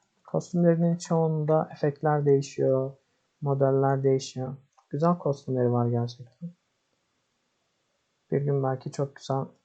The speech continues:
şeyler yapabiliriz. Ee, kostüm videoları.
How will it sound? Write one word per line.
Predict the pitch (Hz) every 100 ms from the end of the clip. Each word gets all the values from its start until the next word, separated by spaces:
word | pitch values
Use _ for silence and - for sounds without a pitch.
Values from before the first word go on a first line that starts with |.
| _ _ _
şeyler | - - 123 139
yapabiliriz. | 139 127 127 120 120 - - - _ _ _ _ _ _ _ _ _ _ _ _ _ _ _ _ -
Ee, | 123 117 117
kostüm | - - - 123 - _ -
videoları. | 120 117 120